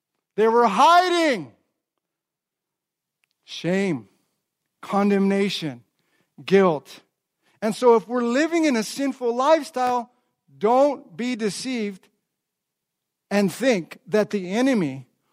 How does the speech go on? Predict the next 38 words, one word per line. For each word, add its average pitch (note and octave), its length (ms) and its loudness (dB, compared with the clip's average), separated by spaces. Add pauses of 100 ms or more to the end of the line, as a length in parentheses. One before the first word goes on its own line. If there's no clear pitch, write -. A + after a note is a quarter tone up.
(160)
won't A3 340 0
use C4+ 300 0
that - 420 -6 (460)
to F#3 140 -4
condemn F#3 500 0
you F#3+ 300 -2 (200)
and D#3+ 140 -4
beat G3 160 -2
you G3+ 120 -6
down F3+ 360 0 (200)
and E3+ 180 -2
cause A#3 460 2
you C3+ 240 -12 (240)
to F#3 120 -2
back F3 300 -4
off E3+ 320 -4
of D#3+ 140 -18
God. F3 220 -12 (120)
It D#4+ 120 -2
happens D#4+ 360 2
all D#4+ 160 6
the E4 100 -4
time. F4+ 520 0 (500)
I'm D4+ 200 0
in D4+ 100 -2
touch D4+ 260 -2
with D4 140 -10
so D#4+ 300 0
many E4 240 0
people D#4 420 -4
and B3+ 140 -6
families, C#4+ 600 -4 (280)
and A3+ 160 -4
I A3+ 80 -2
know B3+ 180 0
where C#4+ 180 -2
they're B3 180 0
at. B3 520 0